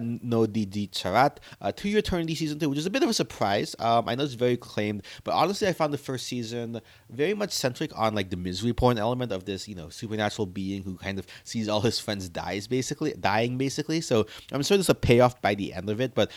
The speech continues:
I don't really feel like putting myself through it for another season, so I'm gonna keep this one on the drop list for now. So maybe someone will convince me to come back and watch it later on. Uh, we also have Vaz Rock the Animation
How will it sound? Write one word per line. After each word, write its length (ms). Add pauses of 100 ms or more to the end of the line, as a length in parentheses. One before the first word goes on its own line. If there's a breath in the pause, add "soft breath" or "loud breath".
(100 loud breath)
I 100
don't 460
really 180
feel 200
like 100
putting 240
myself 360
through 200
it 80
for 100
another 240
season, 360
so 100
I'm 80
gonna 160
keep 180
this 140
one 140
on 80
the 80
drop 340
list 160
for 60
now. 260 (220 loud breath)
So 100
maybe 220
someone 220
will 60
convince 320
me 100
to 60
come 200
back 140
and 100
watch 280
it 60
later 240
on. 340 (1080 loud breath)
Uh, 80
we 60
also 160
have 140
Vaz 280
Rock 200
the 100
Animation 600